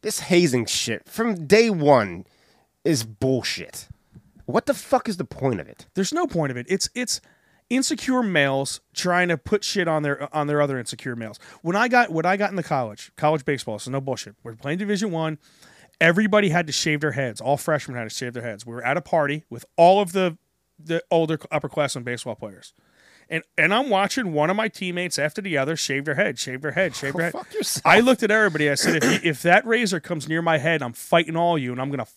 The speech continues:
Speaker 2: fuck all of you up."
Speaker 1: That's the right response.
Speaker 2: I'm not even playing around with you. You could shave my nuts. You could shave my ass. You could shave my legs. You could shave every part of my body. That comes near my head, I'm fucking you up. And what happened was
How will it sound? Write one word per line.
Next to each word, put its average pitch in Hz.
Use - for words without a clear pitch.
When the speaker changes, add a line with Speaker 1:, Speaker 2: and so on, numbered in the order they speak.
Speaker 2:
fuck 190
all 165
of 147
you 143
up." 117
Speaker 1:
That's 190
the 143
right 151
response. 131
Speaker 2:
I'm 190
not 226
even 233
playing 214
around 208
with 160
you. 113
You 151
could 196
shave 240
my 220
nuts. 226
You -
could 151
shave 226
my 196
ass. 214
You 165
could 156
shave 233
my 240
legs. 180
You 151
could 170
shave 240
every 214
part 233
of 190
my 190
body. 165
That 208
comes 277
near 254
my 226
head, 156
I'm 160
fucking 214
you 214
up. 170
And 160
what 160
happened 220
was 165